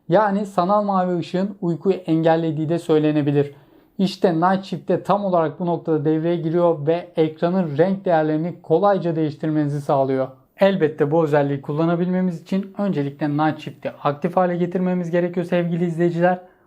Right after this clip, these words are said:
Bunu da ayarlara tıklayarak ekran ve parlaklık üzerinden Night Shift sayesinde gerçekleştirebiliyoruz. Gördüğünüz gibi ekranda herhangi bir değişiklik yok. Ama bu kısımda zamanlanmış menüsü altından belirlediğimiz saat aralığında Night Shift'in aktif olmasını sağlayabildiğimiz gibi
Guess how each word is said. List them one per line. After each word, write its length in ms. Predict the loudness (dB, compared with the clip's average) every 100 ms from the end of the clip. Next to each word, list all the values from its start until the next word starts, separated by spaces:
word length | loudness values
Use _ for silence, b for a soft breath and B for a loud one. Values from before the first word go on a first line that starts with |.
| B
Bunu 200 | -2 2
da 240 | 2 0 -2
ayarlara 540 | 0 2 2 0 -2 -4
tıklayarak 680 | -8 -6 -4 0 0 -2 -10
ekran 360 | -10 -2 0 2
ve 120 | 0
parlaklık 560 | 0 0 0 -4 -8 -4
üzerinden 580 | -2 -2 -2 -4 -4 -2
Night 240 | -2 -2
Shift 200 | -8 -6
sayesinde 500 | -2 0 -2 -8 -6
gerçekleştirebiliyoruz. 1120 | -2 -2 -2 -4 -4 -4 -2 0 2 2 0 -8 B B B
Gördüğünüz 420 | 2 4 2 0
gibi 140 | -2 0
ekranda 400 | -2 -2 -4 -2
herhangi 400 | 0 0 -2 -6
bir 80 | -6
değişiklik 560 | -6 -8 -12 -12 0
yok. 240 | 0 0 -6 B B B
Ama 300 | 4 4 2
bu 100 | -4
kısımda 400 | -4 -2 2 0
zamanlanmış 920 | 2 2 2 0 0 0 -2 -4 -4
menüsü 300 | -4 0 0
altından 640 | 0 -2 -6 -2 -2 -2 b b b b -4
belirlediğimiz 800 | 0 0 2 0 0 -2 -2 -6
saat 460 | -2 0 2 0
aralığında 540 | 0 0 -2 -4 -4 -2
Night 320 | 2 0 -2
Shift'in 300 | -12 -10 -4
aktif 380 | -4 -4 -4 -2
olmasını 440 | -2 -4 -6 -10
sağlayabildiğimiz 960 | -2 0 2 0 -4 -4 -4 -4 -6 -4
gibi 340 | 0 0 -2